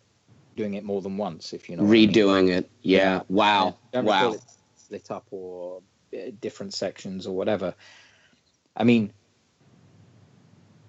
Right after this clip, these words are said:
Speaker 1: you know, the, the actual intense moments,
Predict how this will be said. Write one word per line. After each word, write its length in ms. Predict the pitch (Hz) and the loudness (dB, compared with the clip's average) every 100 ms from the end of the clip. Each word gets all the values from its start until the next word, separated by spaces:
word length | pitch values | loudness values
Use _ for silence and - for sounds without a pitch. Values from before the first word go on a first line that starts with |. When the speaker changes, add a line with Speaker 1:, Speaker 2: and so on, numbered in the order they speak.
| _ | _
Speaker 1:
you 160 | 135 127 | 0 4
know, 120 | 117 | 4
the, 200 | 92 117 | 4 0
the 180 | 117 123 | 0 2
actual 300 | 127 - 123 | 2 0 -4
intense 680 | 113 104 - 151 - - - - | -4 -6 -8 -8 -8 -14 -16 -14
moments, 640 | 101 98 90 95 - - | -10 -8 -10 -14 -16 -20